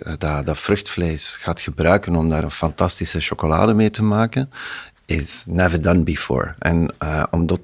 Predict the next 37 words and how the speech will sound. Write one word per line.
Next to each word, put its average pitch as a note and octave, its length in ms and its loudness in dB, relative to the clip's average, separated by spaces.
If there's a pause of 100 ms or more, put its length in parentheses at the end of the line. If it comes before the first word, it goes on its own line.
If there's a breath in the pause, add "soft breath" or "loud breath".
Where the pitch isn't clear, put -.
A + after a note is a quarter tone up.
(120)
tot - 240 2
dat A2 120 8
idee G#2 340 6
te - 120 -8
komen, A#2 400 2 (560)
heb G2 140 2
je G2+ 60 6
natuurlijk F#2+ 380 2
heel G2+ 380 6
erg E2+ 240 2
clevere G2+ 400 6
R F2+ 240 4
and F2 160 4
D-mensen G#2 580 6
nodig, A2 400 4 (380 loud breath)
maar G2 120 8
ook G#2 120 6
heel G#2 260 8
erg G2 300 2
creatieve, F#2+ 800 4
eh, F2 160 2
R D#2+ 260 4
and D#2 140 2
D-mensen D#2 580 0 (380 loud breath)
die G2 400 4
openstaan G2 640 4
voor F2 100 2
dat E2 160 4
soort E2 260 0
van D#2+ 180 -2
vernieuwing. E2+ 560 0 (100)
En E2 220 0
ik E2+ 100 0
denk F2 220 4
dat E2+ 140 2
is, F2 260 0
dat, F#2 200 2